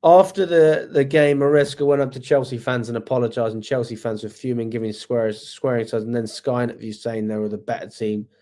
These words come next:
uh, pathetic manager, and clueless. <sighs>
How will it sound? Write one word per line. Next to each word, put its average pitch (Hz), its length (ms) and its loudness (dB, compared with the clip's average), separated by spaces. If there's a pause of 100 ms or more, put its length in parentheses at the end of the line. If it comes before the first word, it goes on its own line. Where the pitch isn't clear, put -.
(340)
uh, 110 260 -2 (180)
pathetic 120 540 0
manager, 110 580 -2 (500)
and 110 420 -2
clueless. 117 480 -2 (260)
<sighs> - 500 -16